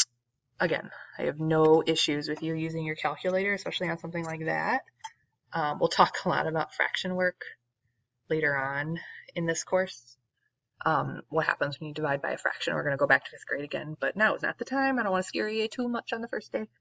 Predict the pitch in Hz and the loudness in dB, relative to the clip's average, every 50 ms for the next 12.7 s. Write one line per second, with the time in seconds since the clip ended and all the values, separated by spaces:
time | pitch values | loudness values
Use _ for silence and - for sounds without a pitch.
0 | _ _ _ _ _ - 214 214 - - - - - - 240 226 190 180 170 151 | _ _ _ _ _ 4 4 4 4 0 -10 -4 6 8 10 12 12 12 12 12
1 | 147 156 - - 180 165 160 156 156 160 170 175 175 175 175 165 165 - - 180 | 8 4 4 4 6 8 8 8 8 6 6 4 4 6 6 4 4 2 0 2
2 | 175 170 170 170 165 165 165 165 170 - 175 160 160 170 160 - - - - - | 4 4 6 6 4 4 4 4 2 2 4 2 2 2 0 -4 -6 -4 2 4
3 | 156 156 175 185 - 185 185 175 165 - - - - - - - - 175 180 185 | 6 6 6 6 4 4 4 4 4 4 0 -2 -4 -4 -4 -4 -4 -4 -6 -6
4 | - _ _ _ _ _ _ _ _ - - 180 175 170 175 170 175 170 170 170 | -8 _ _ _ _ _ _ _ _ 0 2 4 6 6 6 6 8 8 8 8
5 | 175 185 180 170 160 151 156 165 - - 220 214 214 214 214 208 208 - - - | 8 6 6 6 6 6 6 4 0 -2 -2 0 0 0 0 -2 -4 -8 -16 -20
6 | - - _ - - - 175 180 180 170 160 147 143 139 139 139 139 147 - _ | -20 -20 _ -12 -2 0 0 0 0 0 2 2 2 2 2 0 -2 -2 -4 _
7 | _ _ _ _ _ _ _ _ _ _ _ _ - 73 - - - - 69 55 | _ _ _ _ _ _ _ _ _ _ _ _ -4 -4 -4 -2 -2 -2 -2 -2
8 | - - - - - 180 180 - 214 175 - - 175 - 214 233 262 294 349 349 | -2 -6 -4 2 4 4 4 6 4 2 2 2 -2 0 4 4 6 4 4 2
9 | 330 233 185 170 165 165 165 - - - 131 139 - - - - - - - - | 0 2 4 4 4 4 2 -2 0 2 2 2 0 -4 -10 -10 -10 -10 -8 2
10 | - 165 165 160 175 175 165 160 156 156 - 151 - 147 - - 139 - - _ | 6 6 6 6 6 6 6 6 6 6 0 -6 -10 -10 -6 -4 -4 -4 -6 _
11 | _ - - - _ _ - - - 202 214 233 262 269 226 226 196 196 - - | _ -20 -20 -20 _ _ -4 0 2 2 4 6 6 6 6 4 2 2 2 0
12 | 220 196 180 170 156 - - - - - - - - | 0 2 4 4 4 4 4 4 4 4 2 -2 -8